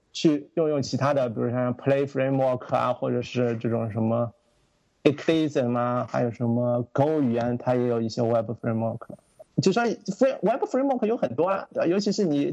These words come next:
懂 Rails 了以后，其实看来看去也都差不多嘛，你又不一定你要放在一个 Ruby，就说你要吊死在 Ruby 这棵树上。哦，尤其是现在加，就是 Node.js 又那么火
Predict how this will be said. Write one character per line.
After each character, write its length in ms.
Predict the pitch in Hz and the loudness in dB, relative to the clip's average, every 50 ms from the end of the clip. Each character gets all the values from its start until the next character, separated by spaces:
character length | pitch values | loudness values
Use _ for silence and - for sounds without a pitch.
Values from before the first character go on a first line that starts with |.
| - _ | -2 _
懂 180 | - 131 127 127 | 0 2 2 2
Rails 300 | 143 170 190 190 - 208 | 2 0 0 0 -2 -2
了 80 | 185 147 | 0 0
以 120 | 123 123 | 0 -2
后， 180 | 120 - 135 139 | -2 -2 -4 -2
其 160 | 139 - 160 | -2 -2 0
实 220 | 151 185 180 185 - _ _ _ _ _ - _ | 0 0 0 -2 -8 _ _ _ _ _ -20 _
看 180 | - - - 165 | 0 0 2 2
来 100 | 160 156 | 2 0
看 160 | 160 175 156 | 0 -2 0
去 100 | 135 151 | 0 0
也 120 | 147 131 | 0 0
都 180 | 123 139 143 147 | 0 0 -2 -4
差 200 | 139 - 151 143 | -2 -2 -2 -2
不 100 | 143 131 | -2 -2
多 160 | 131 143 147 | -4 -2 -2
嘛， 160 | 143 131 127 | -2 -2 0
你 100 | 123 127 | 0 0
又 320 | 131 131 131 131 - 143 147 _ | 0 0 -2 -4 -6 -10 -12 _
不 100 | - 151 | 0 0
一 80 | 151 147 | 2 2
定 240 | 156 147 139 123 | 0 0 0 0
你 60 | 120 127 | 0 0
要 320 | 127 123 127 127 - - _ _ _ | 0 -2 -2 -4 -6 -10 _ _ _
放 260 | - - - 131 120 | 0 2 2 2 4
在 180 | 120 117 113 113 | 2 0 0 0
一 100 | 117 110 | -2 -2
个 320 | 120 117 117 113 113 - _ _ _ _ | -2 -2 -2 -2 -4 -6 _ _ _ _
Ruby， 440 | _ 143 123 113 - 123 117 110 98 - _ _ | _ -2 -2 2 2 0 0 0 -4 -8 _ _
就 100 | - 131 | -2 0
说 120 | 113 135 | 2 2
你 120 | 131 120 120 | 2 2 0
要 240 | 127 127 127 - _ _ _ _ _ _ _ _ _ | 0 -2 -4 -8 _ _ _ _ _ _ _ _ _
吊 160 | - 160 123 | 4 4 4
死 100 | - - - | 2 0 -2
在 120 | 127 120 | 0 0
Ruby 260 | 113 123 123 131 120 104 | 0 -2 0 -2 -2 -2
这 100 | - 113 | -4 -6
棵 240 | - 120 113 110 | -4 -4 -4 -4
树 180 | 107 - - 113 | -4 -6 -8 -8
上。 120 | - - - - | -8 -10 -8 2
哦， 120 | - 143 113 117 | 2 2 4 4
尤 120 | 127 165 | 0 -2
其 160 | 165 - 160 | -2 -2 -4
是 80 | 139 147 | -4 0
现 140 | 143 160 131 | 0 0 0
在 80 | 120 | 0
加， 260 | 104 107 117 120 - - - - - - _ _ _ - - - _ - - - - | 0 0 -2 -2 -4 -8 -16 -20 -20 -20 _ _ _ -6 -6 -6 _ -12 -16 -4 0
就 100 | - 131 | 0 2
是 140 | 120 131 | 2 2
Node.js 640 | 127 123 123 131 147 156 170 139 139 139 147 143 - | 0 2 2 0 0 0 0 0 0 0 0 0 -2
又 100 | 143 127 | -2 -2
那 80 | 139 147 | 0 0
么 100 | 131 104 | -2 -2
火 380 | - - - - - - - | -4 -6 -10 -10 -10 -10 -16